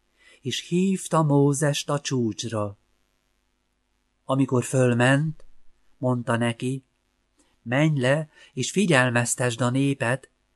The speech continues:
át ne hágják a határokat, hogy lássák az Urat, és nagy sokaság vesszen el közülük.” A papok is, Akik feljönnek az Úrhoz, szenteltessenek meg,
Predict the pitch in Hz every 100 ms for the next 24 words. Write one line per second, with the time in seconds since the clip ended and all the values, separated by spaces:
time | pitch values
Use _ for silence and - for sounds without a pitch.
0 | _ _ - - 147 180 202 160 139 131
1 | 131 135 123 127 123 123 117 131 131 123
2 | 120 123 120 139 147 - - - 127 131
3 | 151 160 - 156 151 151 139 139 135 156
4 | 165 - - - - 123 131 160 170 -
5 | 160 156 156 151 143 131 139 - 147 135
6 | 135 135 147 - 117 110 107 104 - _
7 | _ _ _ _ _ _ _ _ _ _
8 | _ 131 - 175 170 131 131 135 - -
9 | _ _ - 131 131 - 156 170 175 165
10 | 160 160 156 143 151 147 135 147 151 -
11 | _ _ - - 170 175 160 151 147 143
12 | 135 - 135 131 131 131 135 147 170